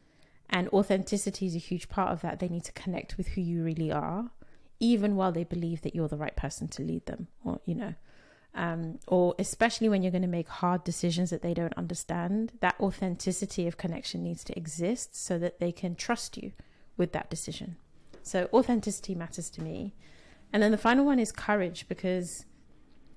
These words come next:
I mean, if there's one thing you're gonna do in leadership, it is make really hard, difficult decisions. Some are exciting, some are heartbreaking, but you can't shy from making decisions. Again, we have all worked with leaders who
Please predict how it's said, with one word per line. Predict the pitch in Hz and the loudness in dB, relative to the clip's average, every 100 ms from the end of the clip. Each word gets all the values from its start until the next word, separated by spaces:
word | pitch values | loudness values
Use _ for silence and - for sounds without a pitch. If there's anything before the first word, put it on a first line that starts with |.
| - - | -20 -4
I | 196 | 2
mean, | 196 | 4
if | 196 | 4
there's | 208 208 | 4 4
one | 214 247 | 6 4
thing | 254 | 4
you're | 247 | 4
gonna | 226 202 | 4 2
do | 185 196 | 2 0
in | 185 | 0
leadership, | 170 165 170 180 175 | -2 -4 -4 -4 -4
it | - - | -6 -2
is | 170 165 | -2 -2
make | - 170 165 - | -4 -2 -2 -6
really | - 160 165 185 180 180 170 - | -10 -6 -2 0 0 -2 -4 -12
hard, | - - 175 165 156 156 - - - - - - _ - | -16 -2 0 2 0 -4 -8 -14 -20 -20 -20 -20 _ -2
difficult | 190 180 - - - 165 | 0 2 0 -4 -6 -6
decisions. | - - 170 160 170 160 | -6 -6 -4 -4 -4 -6
Some | - 190 185 | -4 -2 -2
are | 190 | -4
exciting, | 185 - 165 165 - 160 160 165 | -4 -4 -4 -4 -8 -10 -10 -10
some | - - 175 175 - | -8 -4 -2 -4 -6
are | 165 | -8
heartbreaking, | - 160 151 160 156 - 156 160 160 - - - - - - - - _ | -4 -6 -4 -6 -4 -6 -6 -6 -8 -12 -20 -20 -20 -20 -20 -20 -20 _
but | 190 | -2
you | 190 190 | 0 -2
can't | - - 214 214 | -4 0 2 2
shy | - - 175 175 180 | 0 0 0 0 -2
from | - 170 165 165 | -2 -2 0 0
making | 175 165 175 170 | -2 -2 -6 -6
decisions. | 160 170 - 160 - 165 - - - - - | -8 -8 -6 -6 -8 -10 -14 -16 -20 -10 -6
Again, | 175 180 165 156 - | 0 0 0 -4 -4
we | |
have | 185 180 | -2 -2
all | - 202 | 0 0
worked | 196 175 175 - | 0 0 0 -2
with | 170 | -4
leaders | 165 165 156 151 | -2 -2 -4 -6
who | - - | -8 -10